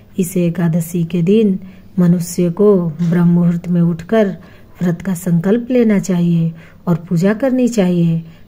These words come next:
रात्रि को भगवान के समीप गीत,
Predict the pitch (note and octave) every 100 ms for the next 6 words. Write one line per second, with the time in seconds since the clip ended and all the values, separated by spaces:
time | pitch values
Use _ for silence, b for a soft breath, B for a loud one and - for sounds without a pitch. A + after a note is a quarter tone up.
0 | - E3+ E3 E3 E3+ E3 F3 E3 E3 E3
1 | E3 E3 E3 E3+ E3+ E3+ F#3 F3+ - -
2 | B - F#3 E3 F3 E3+